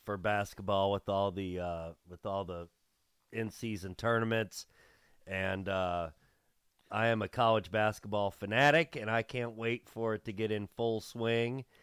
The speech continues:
and we'll get super deep into it, uh, as the season goes on.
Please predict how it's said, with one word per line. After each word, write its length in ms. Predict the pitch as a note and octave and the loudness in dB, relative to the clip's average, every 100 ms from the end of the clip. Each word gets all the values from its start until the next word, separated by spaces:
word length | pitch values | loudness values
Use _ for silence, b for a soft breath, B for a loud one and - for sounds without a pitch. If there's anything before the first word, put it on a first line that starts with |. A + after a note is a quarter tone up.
| b b | b b
and 460 | F#2 G2 G2 G2 F#2+ F#2 | -4 0 0 0 -6 -4
we'll 180 | A2 A2 | -2 0
get 280 | G#2 G#2+ G2+ _ _ | 0 0 -2 _ _
super 500 | - - D#3+ D#3+ A#2+ | -18 -2 4 4 4
deep 320 | A2 A2+ A2 A#2 | 0 2 2 4
into 420 | A2 G#2+ - A2 | 2 2 0 4
it, 160 | G#2 F#2+ _ _ _ _ _ _ _ _ _ - b b b b - | 2 0 _ _ _ _ _ _ _ _ _ -20 b b b b -2
uh, 280 | A2 G2+ F#2+ | 4 4 4
as 300 | G#2 A2+ G#2+ | 2 2 2
the 100 | F2+ | -4
season 480 | F#2 - A2+ G2 G2+ | -10 -6 -6 -6 -6
goes 320 | F#2+ F#2+ F#2+ | -4 -4 -4
on. 420 | G2 G2 F2 D#2 | -4 -4 -4 -8